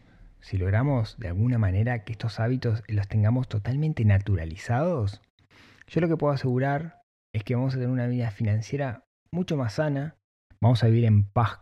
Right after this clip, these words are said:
con el dinero y vamos a caminar hacia esos objetivos que nos marcamos. Si están bien definidos, los vamos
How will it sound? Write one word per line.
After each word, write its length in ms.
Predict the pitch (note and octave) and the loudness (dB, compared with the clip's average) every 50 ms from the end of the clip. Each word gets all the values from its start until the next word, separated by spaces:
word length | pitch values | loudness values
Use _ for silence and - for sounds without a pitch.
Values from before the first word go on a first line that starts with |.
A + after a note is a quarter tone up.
| - | -4
con 180 | - A#2 A2 G#2+ | 0 2 4 4
el 240 | G2+ G2+ G2+ G2 G2+ | 4 4 4 4 4
dinero 500 | G#2+ A2 A#2 B2+ C3 C3 D3+ E3+ F3 - _ - | 4 4 4 4 2 2 0 -2 -2 -6 _ -6
y 100 | - B2+ | -4 -2
vamos 220 | B2+ C#3 C#3+ C3+ - | 0 0 0 -2 -2
a 180 | - G2+ G2 G2 | -2 -4 -4 -2
caminar 600 | - A2+ A2 A2 A2+ A#2 A#2 B2+ C3 D3 D3+ - | -2 -2 0 0 2 2 0 0 -2 -6 -8 -14
hacia 280 | - - - - A2+ A#2 | -16 -14 -8 -4 -2 -2
esos 200 | A#2 A#2+ B2 A#2+ | 0 -2 0 -2
objetivos 600 | A#2+ A2+ - - G#2+ G2+ G2+ G2+ G#2 G#2 G2+ G2+ | -2 -4 -2 -4 -4 -2 2 4 6 6 6 4
que 100 | - G2 | 4 2
nos 120 | F#2+ F#2+ F#2+ | 4 4 4
marcamos. 640 | F#2 F2 E2+ F#2+ - - - G2+ - - - _ _ _ _ _ - | 2 0 -2 -4 -6 -8 -8 -8 -10 -12 -20 _ _ _ _ _ -8
Si 100 | - A2 | -6 -2
están 220 | G2+ A2 G#2+ A2 | 2 2 2 2
bien 200 | A2 A2+ A2+ A#2 | 2 0 -2 -2
definidos, 580 | A2+ G#2 - - C#3 E3+ F#3+ G3+ G#3 G#3 - - - | -2 -4 -4 -4 -2 0 0 0 -2 -4 -8 -10 -4
los 160 | A2 A2 - | 0 4 4
vamos 340 | A#2 A#2+ A#2 A2 G#2 - | 6 4 4 2 0 -6